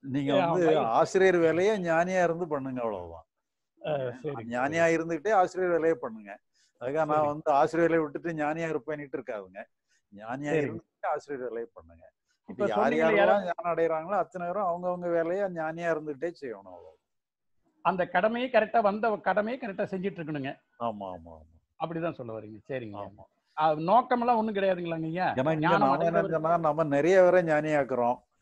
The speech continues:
Speaker 1: அதனால
Speaker 2: ஆ.
Speaker 1: எல்லாரும் ஞானி ஆயிட்டு நான் ஞானியாவே மட்டும்தான் இருப்பேன், வேற வேலையை செய்ய மாட்டேன்னா வேலை
Speaker 2: இல்லைங்க,
Speaker 1: செய்யறதுக்கு
Speaker 2: சம்-,
Speaker 1: ஆள் இல்லாம போயிருவாங்க.
Speaker 2: ஓ, ஓ, சரி, சரி.
Speaker 1: ஏன்னா ஒரு காலத்துல அப்படி இல்ல,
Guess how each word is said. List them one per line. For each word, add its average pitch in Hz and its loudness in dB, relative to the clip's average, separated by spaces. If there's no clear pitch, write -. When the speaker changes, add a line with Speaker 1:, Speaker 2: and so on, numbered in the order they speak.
Speaker 1:
அதனால 160 4
Speaker 2:
ஆ. 143 4
Speaker 1:
எல்லாரும் 180 4
ஞானி 170 2
ஆயிட்டு 170 -2
நான் 165 -4
ஞானியாவே 170 -2
மட்டும்தான் 165 -2
இருப்பேன், 165 -4
வேற 156 2
வேலையை 156 -4
செய்ய 160 -8
மாட்டேன்னா 156 -6
வேலை 151 0
Speaker 2:
இல்லைங்க, 208 2
Speaker 1:
செய்யறதுக்கு 196 2
Speaker 2:
சம்-, 156 2
Speaker 1:
ஆள் 165 0
இல்லாம 165 0
போயிருவாங்க. 123 -4
Speaker 2:
ஓ, 165 -4
ஓ, 127 -4
சரி, 151 -8
சரி. - -16
Speaker 1:
ஏன்னா 147 -4
ஒரு 160 2
காலத்துல 185 2
அப்படி 170 0
இல்ல, 160 2